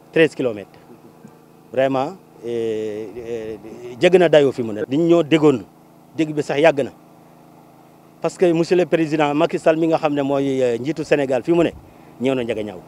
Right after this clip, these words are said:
Xam na fan mooy Ndiaganiao. Xam na population bu nekk ci Ndiaganiao. Département Mbour yaakaar naa li, ci, ci li, ci li ma foog, eh, eh, commune Ndiaganiao, eh, bi, bi ko ëpp yaakaar naa bu, bu, bu, bu, bu matee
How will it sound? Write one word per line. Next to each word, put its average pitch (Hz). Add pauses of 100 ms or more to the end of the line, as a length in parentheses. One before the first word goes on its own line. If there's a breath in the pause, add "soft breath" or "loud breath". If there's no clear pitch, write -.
(800)
Xam 147
na 147
fan 196
mooy 180
Ndiaganiao. 117 (840)
Xam 160
na 165
population 185
bu 170
nekk 156
ci 143
Ndiaganiao. 120 (1160)
Département 175
Mbour 151
yaakaar 151
naa 135
li, 131
ci, 151
ci 151
li, 151
ci 156
li 160
ma 151
foog, 117 (680)
eh, 131
eh, 127
commune 170
Ndiaganiao, 135 (640)
eh, 127 (180)
bi, 143
bi 147
ko 196
ëpp - (500)
yaakaar 127
naa 127
bu, 135
bu, 139 (120)
bu, 135 (120)
bu, 131 (240)
bu 135
matee 127